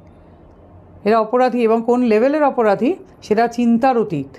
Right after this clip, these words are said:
এতকাল ধরে ওখানে কি চলছে, যার মাথা এরা, এরা এবং এদের মতো আরও অনেকে অতীতে ছিল, এটা যদি আজকে ধরা না পড়তো ভবিষ্যতে আরও হতো। কাজেই এদের সম্বন্ধে এরা তো অপরাধী সাজিয়ে দিলে চলবে না, এদেরও ভবিষ্যৎ আছে,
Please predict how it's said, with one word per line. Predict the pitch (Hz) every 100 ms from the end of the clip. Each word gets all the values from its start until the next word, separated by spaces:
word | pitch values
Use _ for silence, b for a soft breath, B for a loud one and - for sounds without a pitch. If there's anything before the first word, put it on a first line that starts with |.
| - - - - - - - -
এতকাল | 160 196 214 214
ধরে | 226
ওখানে | 233 240 240
কি | 247
চলছে, | 240 220 214 214 311
যার | 247 220
মাথা | 208 185 208 220
এরা, | 208 202 220
এরা | 214 208 240
এবং | 262 208 247 269
এদের | 220 226
মতো | 226 240
আরও | 214 208
অনেকে | 220 220 226 277 277 B B
অতীতে | 180 202 226
ছিল, | 220 220 226 330 311
এটা | 180 185
যদি | 196 202
আজকে | 220 214
ধরা | 226 202 196
না | 208
পড়তো | 233 226 294
ভবিষ্যতে | 220 196 196 196 196
আরও | 180 185
হতো। | 170 170 208
কাজেই | 220 226 226 B B
এদের | 175 190
সম্বন্ধে | 202 226 226 233 247 226 B -
এরা | 185 196
তো | 233
অপরাধী | 214 185 196 202 226 214 -
সাজিয়ে | 185 185 196
দিলে | 196 208
চলবে | 208 190
না, | 208 214
এদেরও | 185 196
ভবিষ্যৎ | 196 180 196 - 202
আছে, | 196 196 208